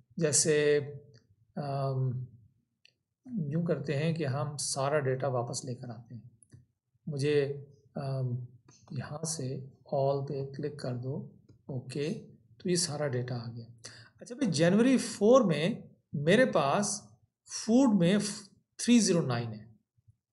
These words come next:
जनवरी फ़ोर में। आइए चलते हैं, जनवरी फ़ोर में, जनवरी फ़ोर में थ्री ज़ीरो नाइन है। मैं चाहता हूँ कि इसको ना वन थ्री ज़ीरो नाइन बना दूँ, गलती से ये थ्री ज़ीरो nine type हो गया था,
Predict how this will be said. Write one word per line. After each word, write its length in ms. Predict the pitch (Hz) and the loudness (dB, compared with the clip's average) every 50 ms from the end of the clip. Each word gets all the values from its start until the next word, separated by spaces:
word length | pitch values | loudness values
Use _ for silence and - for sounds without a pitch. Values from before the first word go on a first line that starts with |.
| _ _ - | _ _ -8
जनवरी 460 | - 135 131 165 170 170 170 175 180 | -2 2 6 6 8 8 6 6 4
फ़ोर 280 | 175 - - 156 147 123 | 2 0 -4 -6 -6 -6
में। 240 | 127 127 120 - - - - - - - _ - | -6 -8 -10 -10 -14 -18 -20 -20 -20 -8 _ 4
आइए 220 | 185 196 226 233 226 | 6 8 8 8 6
चलते 320 | - - 160 - - - 147 | 6 4 2 2 0 -2 -2
हैं, 80 | 135 131 | 0 2
जनवरी 380 | 131 156 165 175 185 208 233 214 | 4 4 4 4 4 4 4 2
फ़ोर 360 | - - 180 180 156 175 175 | 2 -2 0 2 2 4 4
में, 360 | 170 139 127 127 139 - - - - - - _ _ _ _ _ _ _ _ - | 2 0 -2 -4 -4 -6 -6 -8 -16 -20 -20 _ _ _ _ _ _ _ _ -6
जनवरी 440 | - 123 143 151 165 175 208 214 196 | -2 -2 0 2 2 4 4 4 2
फ़ोर 300 | - - 180 156 160 151 | 2 0 2 2 2 2
में 160 | 160 175 175 | 0 -2 -2
थ्री 180 | 165 - 170 151 | -2 -2 -4 -4
ज़ीरो 180 | 131 131 139 | -4 -4 -4
नाइन 240 | 127 120 110 117 113 117 | -4 -4 -4 -6 -8 -8
है। 120 | - - - - - - _ _ _ _ _ _ - | -12 -14 -16 -18 -20 -20 _ _ _ _ _ _ 0
मैं 320 | 185 185 226 285 339 349 | 4 6 6 6 6 6
चाहता 320 | - 247 202 202 202 208 226 | 8 8 8 8 6 4 4
हूँ 120 | 240 233 | 2 2
कि 80 | 214 233 | 2 2
इसको 300 | 240 208 - - 240 214 | 2 0 2 2 2 4
ना 160 | 214 233 233 208 - - - - - _ _ _ _ _ _ _ _ - - - - | 4 4 2 2 0 -4 -8 -16 -20 _ _ _ _ _ _ _ _ -20 -16 -12 -8
वन 360 | 151 135 151 202 247 285 294 240 | 0 4 6 8 8 6 4 2
थ्री 180 | - 240 233 220 | 2 4 4 4
ज़ीरो 200 | 202 208 196 190 | 4 4 4 4
नाइन 260 | 175 160 151 151 147 | 4 2 2 0 -2
बना 200 | 139 135 127 120 117 | -2 -2 -2 -2 -4
दूँ, 140 | 120 123 120 117 - - - _ - 185 | -4 -4 -4 -6 -6 -8 -14 _ -8 0
गलती 340 | 156 151 180 196 - 247 208 | 4 4 4 6 4 2 2
से 140 | - 226 | 4 4
ये 120 | 208 196 190 | 4 2 2
थ्री 180 | 190 - 202 | 2 0 0
ज़ीरो 200 | 185 175 185 175 | 2 2 2 2
nine 200 | 165 156 151 156 | 2 2 0 -2
type 260 | 151 147 139 131 127 - | -4 -2 -2 -2 -4 -4
हो 80 | 135 131 | -8 -8
गया 140 | 117 123 123 | -6 -6 -4
था, 340 | 127 160 170 190 208 - - | -2 -2 -2 -2 -4 -6 -12